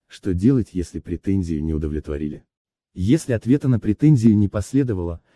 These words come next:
то для пострадавшей стороны это может служить поводом обратиться в государственные структуры с целью защиты своих интересов. Это может быть Роспотребнадзор, судебная инстанция либо прокуратура. Следовательно,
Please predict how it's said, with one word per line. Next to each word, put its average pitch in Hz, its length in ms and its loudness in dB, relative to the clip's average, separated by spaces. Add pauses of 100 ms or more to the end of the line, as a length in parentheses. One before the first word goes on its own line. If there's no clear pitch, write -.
(180)
то 151 120 0
для 151 120 0
пострадавшей 120 580 -4
стороны 98 480 0
это 92 220 -2
может 90 260 2
служить 87 440 -4
поводом 76 420 -4
обратиться 78 480 -6
в 76 60 -10
государственные 73 720 -8
структуры - 480 -14 (440)
с - 140 -20
целью 135 380 0
защиты 85 440 -2
своих 80 380 -8
интересов. 85 640 -6 (340)
Это 147 220 -4
может 208 260 4
быть 175 220 0
Роспотребнадзор, 110 1040 -2
судебная 98 540 -2
инстанция 131 500 -2
либо 104 220 0
прокуратура. 101 720 -6 (380)
Следовательно, 113 880 0